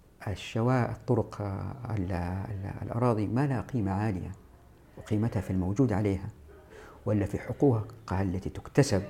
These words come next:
وهذا نوضحها إن شاء الله بعدين، إيش اللي بيصير؟ الناس راح يتركوا الشوارع وسيعة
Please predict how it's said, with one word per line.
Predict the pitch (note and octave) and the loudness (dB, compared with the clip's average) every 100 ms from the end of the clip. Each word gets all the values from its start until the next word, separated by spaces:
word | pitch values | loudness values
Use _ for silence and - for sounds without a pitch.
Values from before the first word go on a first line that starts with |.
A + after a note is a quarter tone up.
| - | -4
وهذا | F2+ - | -2 -2
نوضحها | G#2 G2+ | 0 -2
إن | G2+ | -4
شاء | - | -4
الله | G2 | -4
بعدين، | F#2 F2 G#2+ C3+ - - - - - | -2 0 0 -2 -10 -20 -20 -20 -14
إيش | - D3+ | -4 2
اللي | A#2+ | 4
بيصير؟ | G#2 - A2 - - - - - - - - - - - - - - B2 | 2 0 -4 -4 -12 -20 -20 -20 -20 -20 -20 -20 -20 -20 -20 -20 -6 0
الناس | A2+ D3+ E3+ - | 4 6 6 4
راح | C3 - | 0 2
يتركوا | D3 D#3+ - A#2+ | -2 -2 -2 -2
الشوارع | A#2 - C3+ C#3 B2+ - | -4 -2 2 4 2 0
وسيعة | G2+ G2 - F3+ F#3 F3+ D3 D#3 D#3 D3+ | 0 -2 2 2 4 4 2 0 0 -2